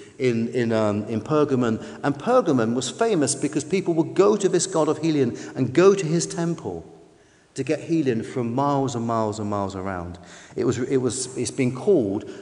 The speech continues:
the ancient lords, uh, uh, lords of, um, the East. It was a place where people flocked to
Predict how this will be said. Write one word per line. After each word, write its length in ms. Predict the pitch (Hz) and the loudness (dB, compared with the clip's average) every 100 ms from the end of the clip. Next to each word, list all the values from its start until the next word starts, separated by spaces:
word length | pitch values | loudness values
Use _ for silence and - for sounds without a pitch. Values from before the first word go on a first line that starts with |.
| - - | -20 -10
the 360 | 113 120 113 120 | 2 2 2 0
ancient 420 | 160 165 - 143 135 | 2 2 2 -4 0
lords, 600 | 127 120 101 - - - - - | 2 4 2 -2 -8 -10 -14 -6
uh, 60 | 117 | -4
uh, 220 | 113 117 | 0 0
lords 1000 | 123 120 131 101 95 - - - - - | 0 6 6 6 2 -2 -4 -8 -14 0
of, 340 | 113 107 101 - - - | 4 6 4 -4 -8 -2
um, 240 | 104 95 | 0 0
the 220 | 92 101 107 | -2 -2 -2
East. 460 | 98 - - - - - - - _ _ _ _ - - - - - | -2 -4 -4 -8 -16 -20 -20 -20 _ _ _ _ -20 -20 -20 -4 2
It 60 | |
was 140 | 143 151 | 4 4
a 60 | |
place 440 | 156 - 190 185 180 | 2 4 4 6 2
where 80 | |
people 320 | 160 175 170 165 | 2 0 0 -4
flocked 480 | - - 160 - | -6 -4 -4 -4
to 240 | - 92 | -10 -8